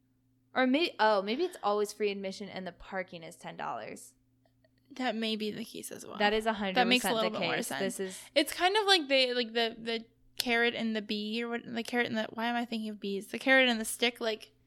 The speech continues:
Speaker 2: they just want you to get there and then spend
Speaker 1: Yeah.
Speaker 2: all your money on
Speaker 1: Yeah,
Speaker 2: beer.
Speaker 1: 'cause when I read it, free admission
Speaker 2: If you're
Speaker 1: hours,
Speaker 2: paying
Speaker 1: like, these are the
Speaker 2: ten dollars for
Speaker 1: special
Speaker 2: parking,
Speaker 1: hours.
Speaker 2: you best not be driving. You better have a D D, 'cause
Speaker 1: Yeah.
Speaker 2: I don't think anyone's, well, that's not true. You can go to the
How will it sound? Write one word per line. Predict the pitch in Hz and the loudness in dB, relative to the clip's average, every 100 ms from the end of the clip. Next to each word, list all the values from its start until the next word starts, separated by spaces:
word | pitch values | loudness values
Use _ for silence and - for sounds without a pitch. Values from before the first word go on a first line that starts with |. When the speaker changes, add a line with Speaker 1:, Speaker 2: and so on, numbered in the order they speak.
| _ _ - | _ _ -4
Speaker 2:
they | 285 | -2
just | 302 | 0
want | 330 262 | 0 0
you | |
to | 208 | -2
get | 202 220 | -2 -2
there | - 202 | -2 -6
and | - 123 | -6 -8
then | - 175 233 _ | -8 -10 -12 _
spend | 208 190 226 | 2 4 6
Speaker 1:
Yeah. | |
Speaker 2:
all | 226 | 4
your | 220 | 2
money | 214 214 | -4 -6
on | - | 0
Speaker 1:
Yeah, | 240 240 208 | 6 8 8
Speaker 2:
beer. | |
Speaker 1:
'cause | 240 240 | 4 2
when | 240 | 2
I | 226 | 2
read | 208 208 | 4 4
it, | 202 - | 4 0
free | - 311 320 | -8 -2 0
admission | 220 202 254 - 185 175 - | 0 0 -2 -2 -8 -4 0
Speaker 2:
If | 285 | 4
you're | 349 | 6
Speaker 1:
hours, | - | 6
Speaker 2:
paying | 277 311 415 | 10 10 10
Speaker 1:
like, | 392 | 8
these | |
are | 330 | 8
the | |
Speaker 2:
ten | 320 | 10
dollars | 277 269 294 | 10 10 10
for | 226 220 | 8 8
Speaker 1:
special | 240 240 | 8 8
Speaker 2:
parking, | 285 | 8
Speaker 1:
hours. | 285 262 180 | 6 6 8
Speaker 2:
you | |
best | 233 254 - 247 | 8 8 6 2
not | 240 233 | 4 4
be | 226 | 0
driving. | 220 233 226 254 | 2 2 0 -2
You | 226 | -2
better | 233 240 | 0 0
have | 247 | -2
a | 233 | -4
D | 226 233 | -4 -4
D, | 220 233 247 226 - - | -4 -6 -6 -8 -14 -10
'cause | 208 | -6
Speaker 1:
Yeah. | 208 190 202 - | -4 -4 -6 -8
Speaker 2:
I | 247 | -6
don't | 247 240 | -4 -4
think | 247 | -4
anyone's, | 240 240 233 233 233 | -4 -4 -4 -6 0
well, | 349 381 381 | 2 2 2
that's | 381 370 | -2 0
not | 247 | -2
true. | - 226 | -2 -4
You | 262 302 | -2 0
can | |
go | 262 | 0
to | 220 | 0
the | 220 226 226 | -2 -4 -4